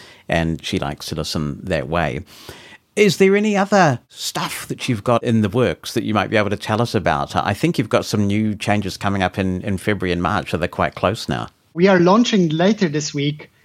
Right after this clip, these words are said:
Speaker 2: ability to design a voice. So we'll create, so you don't have to rely on, on cloning one, but you will be able to create entirely new voices.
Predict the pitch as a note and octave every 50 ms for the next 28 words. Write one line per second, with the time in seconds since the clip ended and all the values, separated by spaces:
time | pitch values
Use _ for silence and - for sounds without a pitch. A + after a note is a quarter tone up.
0 | _ - - D3+ C3+ F3 F#3 F#3+ F#3+ F#3 D#3+ - E3+ C#3+ D3+ D3+ D3+ E3+ D#3+ D3+
1 | D3+ D3 B2 A#2+ B2 D3 F3 - - D3+ C#3+ C#3 D3+ D#3 D#3 D3+ D3 D3+ - -
2 | - D#3 D#3+ E3+ E3+ E3+ - - _ _ _ _ _ _ - D#3+ D#3 F#3+ G3 G3
3 | F#3+ G3 - E3 D3+ D#3 D#3 D3+ D3+ D3+ D#3 D3+ D3 C#3 C#3 C#3 - C#3+ C#3+ -
4 | - - A3 C4+ C#4 B3 G#3+ F#3 F3 F3 E3+ E3 D#3+ D#3 D#3 E3+ D#3+ D#3+ D3+ D3+
5 | D3+ - F3 F3 F3+ E3+ E3+ D3+ - - D3+ D3+ - - B3 C#4 - G#3+ F#3+ D#3+
6 | D3 - - G#3 G3 F#3 E3+ E3 D#3 D#3+ D#3 D3 C3 C3+ C3 C3 - F3 D#3 D3
7 | -